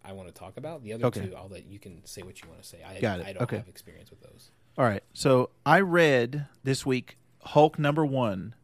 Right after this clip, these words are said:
Speaker 1: Mm-hmm.
Speaker 2: um, written by Donny Cates and art by Ryan Ottley. A hundred percent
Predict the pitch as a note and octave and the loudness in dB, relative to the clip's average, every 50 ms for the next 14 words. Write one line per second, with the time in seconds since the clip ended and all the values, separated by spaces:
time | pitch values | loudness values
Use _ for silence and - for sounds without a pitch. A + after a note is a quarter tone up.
0 | _ _ _ _ _ _ _ _ _ - G2+ - - - - A#2+ A2+ A2 G#2+ G#2 | _ _ _ _ _ _ _ _ _ -20 -20 -20 -14 -8 -4 -4 -2 -2 -4 -6
1 | G2+ G2+ B2+ D3 - D3+ B2+ A#2 B2 B2 A#2+ A2+ A2 A2+ C3 F3+ A3 G#3+ _ _ | -4 0 2 2 2 2 2 4 6 6 6 4 2 -2 -4 -4 -6 -8 _ _
2 | _ _ _ _ _ _ _ _ - - C#3 B2 A#2+ B2 A2+ - - - D#3 G3 | _ _ _ _ _ _ _ _ -4 0 2 2 2 0 -2 -4 -2 -2 -2 -2
3 | G#3 - - - - - _ - C#3 C3 C3 C3 - - C3+ D3 D3 - C3 A#2+ | -4 -8 -14 -16 -16 -12 _ -4 -2 -2 -2 -2 -2 0 2 2 2 2 2 2
4 | B2 A#2 B2+ B2 A#2 A2+ A2+ B2+ D3 - - D3+ D3+ D3 D3 D3 _ _ _ _ | 2 4 2 2 2 2 2 2 0 0 0 -2 -2 -2 -4 -8 _ _ _ _
5 | - - - - - - _ _ _ _ _ - B2+ A#2 F#2+ - - D3+ E3+ F3 | -20 -20 -20 -20 -20 -20 _ _ _ _ _ -2 -2 -2 -2 0 2 2 4 4
6 | F3+ E3+ - E3 D3 - - - C#3+ C3+ - | 2 0 -2 -2 -4 -4 -4 -4 -4 -4 -6